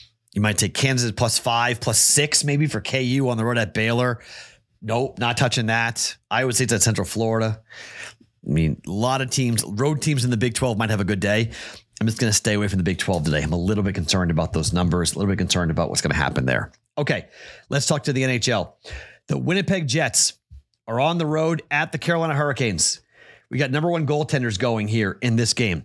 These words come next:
The Jets are seventeen, nine, and two to the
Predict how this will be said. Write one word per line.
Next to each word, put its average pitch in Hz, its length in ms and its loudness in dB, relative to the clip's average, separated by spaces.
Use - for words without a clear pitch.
The 131 80 -2
Jets 156 320 0
are 165 80 0
seventeen, 175 1000 0
nine, 143 540 0
and 120 180 0
two 135 360 0
to 120 120 -2
the 113 220 -2